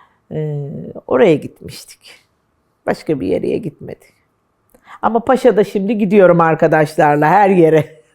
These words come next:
<laughs> Oğlumu da alıyorum, engelli oğlumla beraber. Onu bırakmıyorum. Onlarla beraber, e, geziyoruz yani.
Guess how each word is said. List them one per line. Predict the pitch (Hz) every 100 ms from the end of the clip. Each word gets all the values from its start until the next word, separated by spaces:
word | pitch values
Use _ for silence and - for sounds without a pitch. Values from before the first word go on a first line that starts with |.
| _
<laughs> | - - -
Oğlumu | 220 202 175 160
da | 151
alıyorum, | 147 143 143 143 285
engelli | 151 135 139 135 139
oğlumla | 131 131 127 127
beraber. | 131 127 127 127 165 233 269 _ _ _ _ - _
Onu | 160 160 156
bırakmıyorum. | 151 147 - 127 127 131 196
Onlarla | 170 147 131 123 123
beraber, | 131 127 - - 180 196
e, | - 127 127
geziyoruz | 170 170 147 139 123 104 -
yani. | 127 -